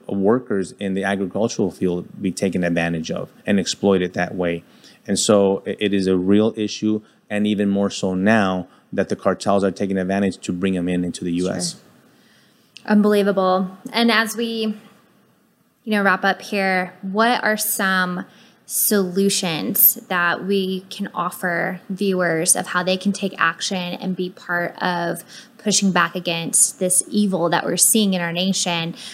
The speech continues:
Speaker 2: What are some solutions that they can do to, to take action?
Speaker 1: One solution that, um, that th-, this is a little separate, that I would like to see is the enforcement, the interior enforcement come back.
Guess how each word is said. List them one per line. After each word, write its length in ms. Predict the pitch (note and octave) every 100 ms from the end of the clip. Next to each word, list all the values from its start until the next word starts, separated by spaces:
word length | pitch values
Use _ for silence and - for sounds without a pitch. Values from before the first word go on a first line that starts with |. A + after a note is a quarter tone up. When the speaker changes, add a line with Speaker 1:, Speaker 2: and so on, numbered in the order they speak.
| - -
Speaker 2:
What 140 | G#3
are 60 | A3
some 200 | G#3+ G#3+
solutions 800 | G3 G3 F3+ F3+ F#3+ F3 F3 -
that 420 | F3 E3 E3 - -
they 240 | A3+ F#3+
can 180 | F#3+ G3
do 160 | F#3 E3+
to, 180 | F3 F3
to 260 | - -
take 200 | F3+ F3
action? 540 | C#3+ - - - - G3 - A#2
Speaker 1:
One 160 | B2
solution 440 | B2 C3 B2+ B2+ A#2+
that, 160 | G2+
um, 500 | G#2 G2 F#2 F2+ F#2 -
that 300 | G2+ G2 -
th-, 120 | G#2+
this 140 | A#2
is 320 | A#2 - - - -
a 60 |
little 180 | G#2+ A2
separate, 520 | - A#2 A2 G2+ F#2 G2
that 140 | G2+
I 100 | G2
would 160 | G2 G2
like 220 | G2+ G#2+
to 100 | -
see 380 | G2+ - G2+ G2+
is 100 | G2
the 100 | F#2
enforcement, 760 | F#2+ F#2 - G#2 G#2 - G2+ G2+
the 100 | G#2
interior 380 | G2 G2 A2 G#2
enforcement 600 | F#2+ - G2+ F2 G2+ F#2+
come 180 | F#2 F2+
back. 320 | F#2+ F#2